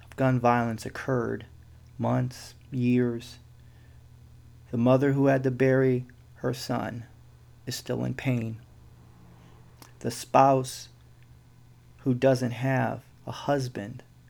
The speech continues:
or a wife or a friend or a brother or a sister, they're still in pain today. We'll always have our arguments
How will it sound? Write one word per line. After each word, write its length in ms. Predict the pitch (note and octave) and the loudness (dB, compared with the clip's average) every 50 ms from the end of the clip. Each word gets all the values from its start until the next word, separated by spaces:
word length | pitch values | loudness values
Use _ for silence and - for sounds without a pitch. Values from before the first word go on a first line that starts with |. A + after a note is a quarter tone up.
| - - | -18 -8
or 180 | - B2 B2 B2 | -4 -2 -2 0
a 80 | B2 | 0
wife 580 | A#2+ A2+ A#2+ C3 C3 B2+ B2+ B2 B2 - - - - - - _ - - - - - | -2 0 2 4 4 4 2 0 -4 -10 -18 -20 -20 -20 -20 _ -20 -20 -20 -10 -4
or 160 | B2 B2+ B2+ | 0 0 0
a 40 | B2+ | 0
friend 680 | B2+ - - - C#3+ C#3+ C#3 C3+ C3 B2 A#2+ A#2 A2+ - - - | -2 -4 -6 -4 -2 0 0 0 0 0 -2 -4 -8 -12 -8 -2
or 160 | C#3 C3+ C3+ | 0 2 2
a 40 | C3 | 2
brother 440 | B2 - C3+ C3+ C#3 C3+ C3 C3 B2+ | 2 0 2 2 2 2 0 -2 -2
or 220 | B2 C3+ C3+ C3+ | -2 -4 -4 -4
a 40 | C3 | -4
sister, 580 | C3 - - C#3 C3+ - - C#3 B2+ B2+ B2+ - - - - - - - - - - - - - - - - - | -4 -4 -6 -6 -6 -6 -6 -4 -4 -4 -6 -8 -14 -20 -20 -20 -20 -20 -20 -20 -20 -20 -20 -20 -20 -20 -14 -4
they're 140 | - C3+ C#3+ | -2 -2 0
still 280 | C#3 - - D3 C#3 C#3+ | -2 -2 -2 0 0 0
in 120 | C#3+ C#3 | 0 -2
pain 320 | C3+ C3+ C3+ C3+ C3+ C3 | -2 0 0 2 2 0
today. 480 | B2+ - C3 B2 A#2+ B2 B2+ B2+ B2 - - - - - - - - - - - - - - - - - - - _ _ _ - - - - - - - - - - - - - - | -2 -2 -2 -2 -2 -2 -2 -4 -6 -8 -12 -20 -20 -20 -20 -20 -20 -20 -20 -20 -20 -20 -20 -20 -20 -20 -20 -20 _ _ _ -20 -20 -20 -20 -20 -20 -20 -20 -20 -20 -20 -20 -10 -2
We'll 180 | - D#3+ D3+ - | 0 0 4 8
always 500 | - D#3+ E3+ G3 G#3 A3+ A#3 A#3+ A3+ - | 10 12 12 12 10 8 6 4 4 0
have 440 | - D3+ C3+ C3 B2+ B2+ C3 B2+ B2+ - | -2 0 2 4 4 4 4 2 0 2
our 180 | - C3 A#2+ | 2 2 2
arguments 1120 | - C#3 C#3 C#3 C#3 C3+ B2 B2+ B2 A#2+ A#2 A#2 A2+ - - - - - - - - - | 4 4 2 2 2 2 0 0 0 0 0 -2 -4 -6 -8 -12 -16 -18 -18 -18 -20 -20